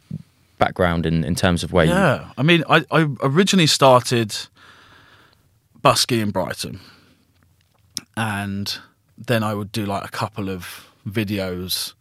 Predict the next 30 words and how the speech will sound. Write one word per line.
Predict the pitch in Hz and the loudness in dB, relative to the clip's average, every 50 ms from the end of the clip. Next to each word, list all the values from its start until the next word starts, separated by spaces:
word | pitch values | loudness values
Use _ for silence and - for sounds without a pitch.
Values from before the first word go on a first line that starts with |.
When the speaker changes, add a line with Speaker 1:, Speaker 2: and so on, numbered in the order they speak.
| _ _ _ _ - | _ _ _ _ -4
Speaker 2:
at | 120 113 - | -2 -2 0
home, | - - 113 107 101 101 104 104 104 104 98 - - - _ - | 0 2 2 2 2 0 -2 -2 -4 -4 -4 -6 -14 -20 _ -4
sitting | - - - 107 110 113 | -2 0 0 2 0 0
in | 107 | -2
my | 110 107 | -2 -2
mum | 107 104 104 | 0 0 -2
and | 98 | 0
dad's | 110 104 101 98 - - | 0 0 0 0 -2 -4
li-, | 107 101 - - - | -2 -2 -4 -4 -2
like, | 107 92 - | -4 -4 -4
front | - - 113 98 80 - 110 | 2 0 0 0 0 -4 -4
living | 110 107 104 104 104 | -4 -2 -2 -2 -2
room, | 101 98 98 98 - - | -2 -2 -4 -4 -6 -2
<laughs> | - | 2
you | 190 160 - - | 2 2 4 4
know, | 143 127 113 | 4 4 4
Speaker 1:
Yeah. | 85 82 80 80 80 - - _ | 2 0 0 -2 -4 -8 -10 _
Speaker 2:
doing | - 123 113 107 | 0 2 2 2
this, | 107 107 - - | 2 0 0 -2
that, | 104 73 | -2 -2
and | 101 | -2
the | 104 | -2
other. | 95 95 95 95 - - - - - - - _ - | -2 -2 -4 -6 -8 -10 -18 -20 -20 -20 -20 _ 0
Um, | 117 113 110 104 104 104 104 104 107 101 - _ _ _ _ - _ _ _ - | 4 4 6 6 6 4 4 2 0 -2 -4 _ _ _ _ -20 _ _ _ 0
and | 117 127 127 123 123 120 117 - _ _ _ _ _ | 2 2 4 4 2 0 -2 -6 _ _ _ _ _
those, | - 147 190 202 156 156 | 4 6 6 8 8 6
those | 190 226 233 175 139 | 4 6 6 6 6
videos | 143 143 127 113 107 104 | 4 4 4 4 2 2
had, | - 113 90 | -2 -4 -4
like, | 90 82 78 - | -4 -6 -6 -8